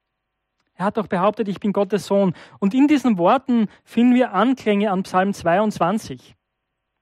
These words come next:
Er hat auf Gott vertraut, der rette ihn jetzt. Steht im Psalm zweiundzwanzig. Und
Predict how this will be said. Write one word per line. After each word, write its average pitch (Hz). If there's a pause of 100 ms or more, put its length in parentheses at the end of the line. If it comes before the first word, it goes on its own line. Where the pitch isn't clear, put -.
(1300)
Er 156
hat 190
auf 208
Gott 233
vertraut, 214
der 214
rette 220
ihn 170
jetzt. - (1120)
Steht -
im 170
Psalm 156
zweiundzwanzig. 147
Und 180